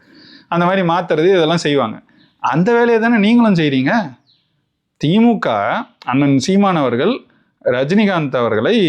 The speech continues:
சந்திக்கிறார். அவரு ரஜினிகாந்த் அண்ணனை தொடர்பு கொண்டு பேசுறாரு, சந்திக்கணும்னு நினைக்கிறாரு, சந்திக்கிறார். சந்திக்கும் போது ஒரு படம் எடுக்கப்படுது, அந்த படம் வெளியிடப்படுது. வெளியிட்ட படத்தை வச்சுக்கிட்டு தி மு கவுக்காக அன்றைக்கு, அன்றைக்கு அந்த, அது என்ன மாதம்னா உதயநிதியோட பிறந்த நாள்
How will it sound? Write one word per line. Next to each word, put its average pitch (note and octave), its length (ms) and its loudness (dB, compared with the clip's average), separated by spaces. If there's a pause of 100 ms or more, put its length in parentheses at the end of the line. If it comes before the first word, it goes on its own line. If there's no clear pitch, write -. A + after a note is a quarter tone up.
(100)
சந்திக்கிறார். C3+ 560 -2 (140)
அவரு C3+ 320 0
ரஜினிகாந்த் E3 640 -2 (140)
அண்ணனை D#3+ 340 0
தொடர்பு D3+ 320 0
கொண்டு C#3+ 200 -2
பேசுறாரு, D3+ 500 -2
சந்திக்கணும்னு D#3+ 580 0
நினைக்கிறாரு, C3 400 0
சந்திக்கிறார். D#3+ 520 -2 (420)
சந்திக்கும் G#3+ 520 0
போது D#3 220 2
ஒரு A#3 180 0
படம் G#3+ 300 -2
எடுக்கப்படுது, D3 500 -2
அந்த G3+ 200 2
படம் E3+ 300 -2
வெளியிடப்படுது. D3 600 -2 (560)
வெளியிட்ட G3+ 480 0
படத்தை C#3+ 360 -2
வச்சுக்கிட்டு A2+ 460 0 (640)
தி F#3 160 0
மு A#3 220 2
கவுக்காக E3+ 640 -2
அன்றைக்கு, E3 640 -2 (160)
அன்றைக்கு C#3 520 0
அந்த, C#3+ 260 0
அது B2+ 160 0
என்ன D#3 240 0
மாதம்னா D3 500 0 (120)
உதயநிதியோட D3 680 2
பிறந்த D3+ 340 -2
நாள் B2 240 -2